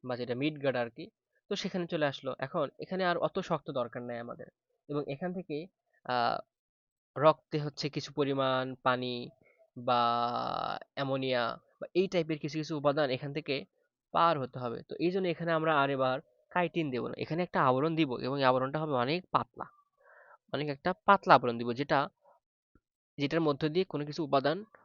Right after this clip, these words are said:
পার হতে পারবে বা ট্রান্সফার হতে পারবে। অর্থাৎ দেখো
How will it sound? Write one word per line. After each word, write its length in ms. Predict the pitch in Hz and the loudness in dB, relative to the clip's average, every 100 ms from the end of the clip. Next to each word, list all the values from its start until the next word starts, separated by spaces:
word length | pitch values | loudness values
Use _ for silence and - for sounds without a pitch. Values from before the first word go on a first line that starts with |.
| _ _ - | _ _ 2
পার 200 | 190 196 135 | 4 4 2
হতে 140 | 147 131 | 0 2
পারবে 200 | 120 120 | 2 2
বা 60 | 143 175 | -2 0
ট্রান্সফার 380 | - 170 - 170 139 | 2 2 4 2 2
হতে 120 | 123 123 | 0 -6
পারবে। 240 | - - - _ - - - | -6 -8 -16 _ -20 -4 -4
অর্থাৎ 340 | - 165 143 - - - | 0 2 2 0 -14 -6
দেখো 160 | 131 | -4